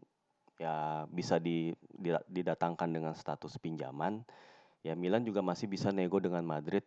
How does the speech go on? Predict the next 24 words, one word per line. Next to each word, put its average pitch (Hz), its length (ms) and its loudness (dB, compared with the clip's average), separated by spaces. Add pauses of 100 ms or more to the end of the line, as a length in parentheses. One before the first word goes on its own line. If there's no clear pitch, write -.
Apakah - 640 2
ya 78 320 -4
sampai 92 240 4
sekarang 104 480 8
sih 143 80 2
masih 107 240 2
belum, 92 480 4
gua, 131 320 6 (400)
gua 104 160 0
sih 147 80 -4
kemarin 117 400 2
ngelihatnya, 107 560 -2
ngebacanya 95 640 -4
itu 131 320 -4 (640)
sempat 104 320 -2
baca 90 480 2
bahwa, 90 400 4 (480)
mm, 85 720 -4
Brahim 85 320 0
Diaz 85 160 -2
itu 110 240 -2
hanya 87 240 0
dry 85 320 2
loan 85 320 2